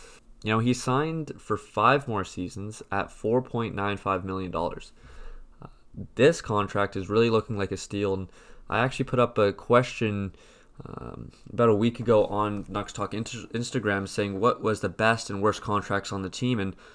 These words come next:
Connor Garland's name came up a ton when, you know, you're producing tw-,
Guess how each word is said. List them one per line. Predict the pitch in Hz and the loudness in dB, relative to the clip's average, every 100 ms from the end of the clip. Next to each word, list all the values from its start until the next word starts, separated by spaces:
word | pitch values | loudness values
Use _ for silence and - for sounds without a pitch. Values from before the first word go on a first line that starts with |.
| - - _ - | -20 -20 _ -4
Connor | - 139 156 | 2 4 6
Garland's | 104 107 117 104 | 6 6 6 2
name | 107 110 | -2 -4
came | 104 110 104 | -4 -4 -4
up | 98 | -4
a | 87 | -8
ton | - 107 98 - - | -6 -4 -4 -6 -10
when, | 104 101 | -6 -4
you | |
know, | 98 98 107 - | -4 -4 -8 -8
you're | 104 104 | -6 -4
producing | - 113 113 - 107 98 | -4 -2 0 0 -4 -4
tw-, | - | -8